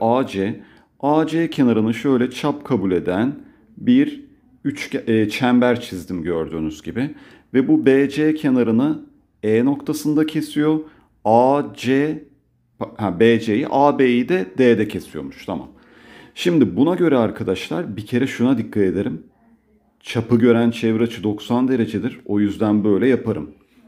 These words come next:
Sonra bir de demiş ki E'den bir teğet çizeceksin. Bu teğet de A B kenarını K noktasında kesiyormuş.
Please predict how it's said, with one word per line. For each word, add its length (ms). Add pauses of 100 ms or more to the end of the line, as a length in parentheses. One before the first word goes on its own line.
(160)
Sonra 560
bir 100
de 140
demiş 360
ki 280 (380)
E'den 540
bir 120
teğet 460
çizeceksin. 840 (520)
Bu 240
teğet 500
de 240 (140)
A 320
B 200
kenarını 480
K 260
noktasında 600
kesiyormuş. 760